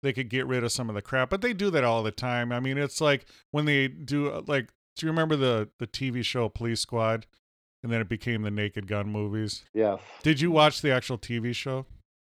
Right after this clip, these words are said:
Speaker 2: Yeah, but it wasn't a comedy, though, was it, Police Squad?
Speaker 1: Sure it was. Was
Speaker 2: Oh, I'm thinking, oh, I'm thinking of the Mod, I'm thinking of the Mod
Speaker 1: No,
Speaker 2: Squad.
Speaker 1: no, the Police Squad with, you know, uh, Leslie Nielsen.
Speaker 2: Yeah,
Speaker 1: Yeah.
Speaker 2: correct.
Speaker 1: So that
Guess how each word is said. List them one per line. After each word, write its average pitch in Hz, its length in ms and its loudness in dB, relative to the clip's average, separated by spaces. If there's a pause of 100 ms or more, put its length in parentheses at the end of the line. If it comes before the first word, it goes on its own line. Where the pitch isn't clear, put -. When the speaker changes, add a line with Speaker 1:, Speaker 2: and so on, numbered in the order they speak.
Speaker 2:
Yeah, 180 160 6
but 151 100 6
it 156 40 6
wasn't 170 240 4
a 107 40 -4
comedy, 170 380 0
though, 98 120 -2
was 110 200 0
it, 170 160 0
Police 175 240 -2
Squad? 202 360 0
Speaker 1:
Sure 302 260 -4
it 135 60 2
was. 107 260 0
Was 120 160 -4
Speaker 2:
Oh, 156 40 6
I'm 180 160 6
thinking, 202 180 2 (240)
oh, 175 140 2
I'm 175 80 -4
thinking 202 140 4
of 185 80 0
the 147 80 0
Mod, 143 280 6
I'm 151 120 4
thinking 170 140 4
of 127 40 0
the 127 60 -2
Mod 110 260 0
Speaker 1:
No, 202 60 0
Speaker 2:
Squad. 185 80 0
Speaker 1:
no, 127 240 4
the 123 220 -10 (180)
Police 175 280 2
Squad 143 380 6
with, 127 180 -2 (140)
you 151 140 -6
know, 113 300 0
uh, 107 40 -4
Leslie 120 360 -2
Nielsen. 107 440 -4 (560)
Speaker 2:
Yeah, 113 300 2 (100)
Speaker 1:
Yeah. 135 160 0
Speaker 2:
correct. 104 280 2 (160)
Speaker 1:
So 143 280 2
that 151 340 4